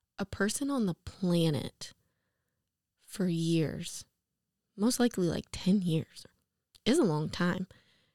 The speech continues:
And that's normal. I am learning as an adult, and I wish I would have known as a kid how important it was for them to have someone really safe to tell, because that's a big deal, a really big deal for them to say it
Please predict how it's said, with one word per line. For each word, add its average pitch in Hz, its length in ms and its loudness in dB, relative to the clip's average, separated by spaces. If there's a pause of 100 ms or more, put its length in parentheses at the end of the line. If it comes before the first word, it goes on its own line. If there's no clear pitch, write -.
(260)
And 202 140 6
that's 277 180 4
normal. 196 580 4 (400)
I 180 440 6
am 180 180 4
learning 175 280 4
as 160 100 2
an 165 120 4
adult, 214 500 6 (100)
and 196 140 6
I 175 80 6
wish 185 520 4
I 214 60 4
would 196 120 4
have 196 100 0
known 170 240 4
as - 140 2
a - 40 -6
kid 202 520 4
how 233 200 6
important 220 460 4
it - 80 -2
was 175 260 2
for - 140 0
them 202 220 6
to 247 80 4
have 220 140 4
someone 185 440 2
really 202 320 6
safe 165 320 2
to 175 100 0
tell, 220 400 2 (380)
because 196 160 0
that's 247 180 0
a 160 160 -2 (160)
big 175 500 8 (300)
deal, 175 500 0 (880)
a 185 60 0
really 180 300 4
big 202 240 -2
deal 202 260 0
for 190 140 0
them 175 180 4
to 175 80 2
say 254 320 6
it 180 180 4